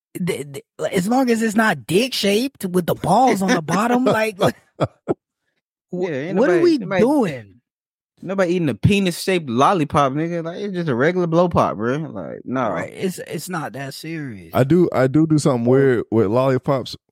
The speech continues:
Speaker 2: but it's not because I'm afraid of anything. I always just rip the, uh, stem off and I just eat like,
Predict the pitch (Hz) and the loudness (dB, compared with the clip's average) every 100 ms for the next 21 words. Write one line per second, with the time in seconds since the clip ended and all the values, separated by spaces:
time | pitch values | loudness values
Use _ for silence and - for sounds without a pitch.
0 | _ 101 104 104 123 107 107 - 110 104 | _ -2 2 4 2 2 0 2 2 2
1 | 101 90 107 85 104 104 113 110 101 120 | 0 2 2 2 -2 -2 -2 2 4 4
2 | 113 95 82 80 - 107 - 98 82 92 | 4 0 -2 -6 0 2 2 0 2 2
3 | 85 - 110 98 90 92 92 85 82 87 | 0 0 2 2 2 0 0 -2 -4 -6
4 | 90 - 80 | -8 -6 -8